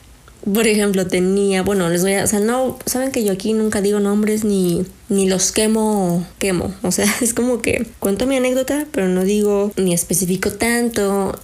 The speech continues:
Tuve una pareja en algún tiempo de la existencia que, bueno, <laughs> antes de eso, les quiero decir las cosas que a mí no me gustan, ¿ok? No me gusta que la gente mienta,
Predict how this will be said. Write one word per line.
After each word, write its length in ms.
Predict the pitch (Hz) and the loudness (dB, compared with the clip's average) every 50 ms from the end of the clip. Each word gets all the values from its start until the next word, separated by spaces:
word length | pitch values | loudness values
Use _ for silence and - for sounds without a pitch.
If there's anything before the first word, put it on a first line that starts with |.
| - | -4
Tuve 180 | - 254 254 269 | -2 0 0 0
una 200 | 277 294 302 302 | 0 -2 -2 -2
pareja 360 | 285 220 196 185 214 226 262 - - - - - - - - | -2 -2 0 0 -2 -4 -6 -8 -14 -20 -20 -20 -20 -6 -2
en 120 | 208 208 | 0 0
algún 220 | 196 202 220 240 | 2 0 0 0
tiempo 300 | 247 240 220 208 - 233 226 226 226 - - | 0 0 -2 -2 -2 -2 -4 -6 -6 -10 -6
de 40 | - | -4
la 40 | 214 | -4
existencia 520 | 185 - - - - 190 196 190 190 - - - | -4 -4 -6 -4 -2 -2 -2 -2 -4 -8 -14 -8
que, 260 | - 202 202 196 196 - - - | -4 -2 -2 -2 -4 -10 -10 -6
bueno, 240 | - 208 208 226 214 - - | -4 -4 -4 -4 -6 -10 -10
<laughs> 80 | - - 233 | -2 0 2
antes 220 | 294 302 - 330 277 | 2 2 2 0 0
de 80 | 262 | 0
eso, 300 | 247 247 285 320 427 453 - - - - - | 0 0 0 -2 -2 -4 -8 -18 -20 -10 -4
les 160 | - 202 180 - | -4 -4 -4 -2
quiero 200 | - 220 233 240 | -2 -2 0 0
decir 340 | 214 170 185 202 208 208 | 0 0 0 0 0 0
las 240 | 240 - 202 190 190 | -2 -2 -2 -2 -2
cosas 240 | 190 - 202 208 214 | -2 -2 -2 -2 -2
que 100 | - 190 | 0 0
a 20 | |
mí 80 | 175 180 | 0 2
no 80 | 180 175 | 2 2
me 80 | 175 | 2
gustan, 600 | 165 160 160 - - - 247 - 202 220 226 214 - - | 0 0 -2 -4 -6 -6 -6 -4 -4 -4 -6 -8 -8 -8
¿ok? 140 | - 190 190 214 220 233 262 277 269 - - - - | -6 -4 -2 -2 -2 -2 -2 -4 -8 -12 -20 -8 -4
No 80 | - 262 | -2 0
me 80 | 294 | 0
gusta 460 | 302 285 277 277 - 240 220 233 254 | 0 0 -2 -2 -2 -2 -2 0 -2
que 80 | - 220 | -2 0
la 80 | 190 185 | 0 2
gente 200 | 180 175 175 175 | 2 2 2 2
mienta, 460 | 175 170 165 160 180 185 233 269 | 2 0 2 0 0 -2 -2 -4